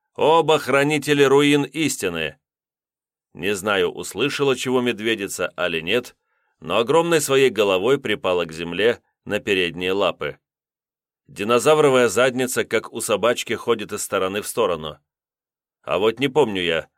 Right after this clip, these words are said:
что значит эта поза у тварей. Покорность, радость или вообще приготовление к атаке.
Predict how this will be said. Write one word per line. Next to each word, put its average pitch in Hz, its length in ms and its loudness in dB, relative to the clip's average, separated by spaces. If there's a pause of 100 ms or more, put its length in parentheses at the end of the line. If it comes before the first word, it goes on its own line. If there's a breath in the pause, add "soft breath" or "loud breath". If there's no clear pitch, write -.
(160)
что 147 300 2
значит 127 420 -2
эта 117 280 0
поза 110 280 0
у 110 80 0
тварей. 85 480 -2 (380)
Покорность, 127 800 0
радость 117 580 0 (300)
или 110 180 2
вообще 113 400 2
приготовление 113 720 0
к - 100 -4
атаке. 104 520 -2